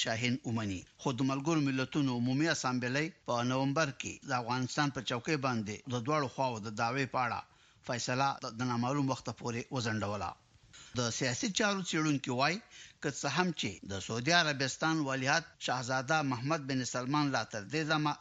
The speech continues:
رسماً له خپل پلار ملک سلمان بن عبدالعزیز آل سعود نه شاهي تخت نه دی تسلیم کړی، خو نوموړی بې له دې نه چې رسماً خپل ځان د پاچا په صفت اعلان کړي، اصلي فرمانروا ګڼل کیږي. ایجنسي فرانس پریس د ریپورت له مخې،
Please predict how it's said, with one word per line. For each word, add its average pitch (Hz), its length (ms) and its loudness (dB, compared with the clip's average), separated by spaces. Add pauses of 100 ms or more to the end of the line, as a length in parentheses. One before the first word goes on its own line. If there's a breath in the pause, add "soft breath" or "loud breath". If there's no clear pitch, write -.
(140)
رسماً 151 300 0 (240)
له 98 100 -6
خپل 143 320 -4
پلار 165 260 0 (100)
ملک 147 280 -4
سلمان 147 400 0
بن 143 260 0
عبدالعزیز 123 560 -2 (140)
آل 123 220 -4
سعود 139 320 -2
نه 92 100 -4 (220)
شاهي 143 280 0
تخت 147 180 -2
نه 165 120 2
دی 180 160 -2
تسلیم 123 320 -4
کړی، 143 200 0 (400 loud breath)
خو - 160 -10
نوموړی 135 400 0 (140)
بې 160 180 2
له 156 120 0
دې 139 180 2
نه 107 80 0 (240)
چې - 80 -2 (160)
رسماً 156 340 0
خپل 127 300 -4
ځان 131 120 2 (140)
د 113 140 -8
پاچا 123 380 0
په 131 140 -4
صفت 123 380 -6
اعلان 135 300 4
کړي، 151 120 -2 (220)
اصلي 139 320 -2
فرمانروا 117 520 0 (140)
ګڼل 110 320 -2
کیږي. 95 300 -6 (400)
ایجنسي 131 400 0
فرانس 127 260 0
پریس 160 220 0
د 147 120 -2
ریپورت 123 320 -4
له 123 80 0
مخې، 175 240 -2